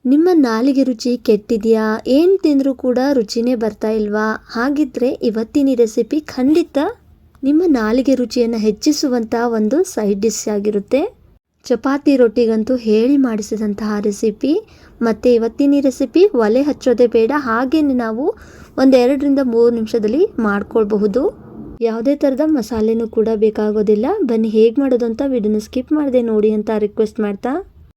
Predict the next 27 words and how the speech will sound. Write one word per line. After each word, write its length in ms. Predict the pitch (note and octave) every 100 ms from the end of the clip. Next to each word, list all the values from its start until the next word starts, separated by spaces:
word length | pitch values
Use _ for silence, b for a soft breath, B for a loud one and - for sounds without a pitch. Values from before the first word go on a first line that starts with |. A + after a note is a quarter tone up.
| B3
ಮೊದಲಿಗೆ 400 | C4 C4 E4 F4
ನಾನಿಲ್ಲಿ 380 | D4 A#3+ A#3
ಒಂದು 260 | A#3+ A3+ A3
ಪಾತ್ರೆಗೆ 720 | A3 G#3 G#3 A3+ G#3+ D#4 B4+ - -
ಒಂದು 240 | B3 C4+
ಎರಡು 280 | B3 C#4 D#4+
ಮೀಡಿಯಂ 360 | C4 A3+ A3+
ಸೈಜ್ 280 | A#3 A#3 G#3+
ಇರುವಂತಹ 400 | A3+ A3+ G#3 A3
ಟೊಮೆಟೊನ 560 | G#3+ A3 G3+ G#3 A3 A3
ಸ್ವಲ್ಪ 360 | D#4 C4 A3+ B3
ಸಣ್ಣದಾಗಿ 640 | D#4 - G#3 G#3+ G#3+ G3+ A3
ಕಟ್ 260 | A3 G#3
ಮಾಡ್ಕೊಂಡು 360 | G#3+ G3+ G#3 G3+
ತಗೊಂಡಿದ್ದೀನಿ. 640 | G3+ G3+ G3 G3+ G3+ C4+ A4 b b b b b b
ಈ 80 | B3
ಟೊಮೆಟೊನ 580 | A#3 A3 G#3+ C4 D#4 C4+
ಇವಾಗ 320 | A#3+ A3 G#3 A#3+ F4 -
ಕೈನಿಂದನೇ 720 | A3 G#3 C#4 C#4 A#3 A3+ A3
ಇಲ್ಲಿ 220 | G#3 C#4+
ನಾನು 300 | G4 A3+ A3
ಸ್ಮ್ಯಾಶ್ 460 | C4 A#3 G#3 G3+ -
ಮಾಡ್ಕೊಳ್ತಾ 520 | G3+ G3 G#3 G3 G#3
ಇದ್ದೀನಿ. 420 | G3+ G#3 G#3+ D#4 B4 B B B B B B
ಚೆನ್ನಾಗಿ 460 | - A#3 A#3+ B3+ D4+
ಕೈನ 280 | - G#3+ G#3 G#3+
ತೊಳೆದ್ಬಿಟ್ಟು 800 | G#3+ G3 G3 G3+ G#3 C#4+ G#4